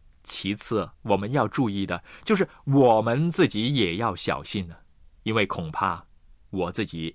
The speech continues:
也会被引诱。当我们在劝勉人、挽回别人的时候，总要随时的警惕自己，想到我自己也可能随时被引诱，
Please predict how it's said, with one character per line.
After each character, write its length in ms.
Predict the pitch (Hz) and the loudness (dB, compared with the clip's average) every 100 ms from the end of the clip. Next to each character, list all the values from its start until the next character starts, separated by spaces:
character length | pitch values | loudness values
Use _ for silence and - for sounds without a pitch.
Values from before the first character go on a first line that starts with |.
| - | -4
也 220 | 98 78 | -4 -4
会 220 | - 110 | -4 -4
被 200 | 87 90 78 | -2 -6 -8
引 180 | 95 90 | -10 -10
诱。 200 | 90 98 - - - _ - - - - _ _ | -6 -6 -6 -20 -20 _ -20 -20 -20 -20 _ _
当 200 | 254 277 | 2 2
我 100 | 196 | 2
们 180 | 117 147 | 2 2
在 200 | 175 151 | 2 0
劝 460 | - - - 208 117 | -2 -6 -2 0 0
勉 360 | 101 98 90 | -2 -4 -4
人、 400 | 87 95 120 156 147 | -4 -4 -2 -4 2
挽 260 | 110 98 95 | 4 4 -2
回 280 | - 123 | -4 -2
别 180 | 165 113 | 0 -2
人 180 | 127 123 | -2 -2
的 120 | 131 | -4
时 200 | - 90 | -6 -8
候， 200 | 107 98 - - - - | -6 -8 -10 -20 -20 -6
总 360 | - 104 85 | -2 -2 -4
要 260 | 104 143 104 | -2 -2 -2
随 380 | 98 - 104 160 | -4 -4 -2 -2
时 240 | - 107 | -4 -4
的 120 | 107 | -4
警 280 | 101 95 80 | -4 -6 -10
惕 240 | - 107 90 | -8 -6 -6
自 160 | 98 | -6
己， 180 | 85 - - - _ - - - | -8 -12 -20 -20 _ -20 -20 -2
想 280 | - 127 | 2 4
到 200 | 127 170 - - - | 4 2 2 -8 2
我 280 | 139 135 | 6 6
自 160 | 139 240 | 6 4
己 320 | 123 110 123 - - | 2 2 2 0 2
也 180 | 147 254 | 4 4
可 240 | - 127 | 2 0
能 160 | 113 185 | 0 0
随 340 | - 120 196 | 2 2 2
时 340 | 220 - 135 156 - | 0 0 0 0 -2
被 220 | 226 190 - | 2 4 4
引 340 | 147 107 98 | 2 2 2
诱， 240 | 143 226 | 2 2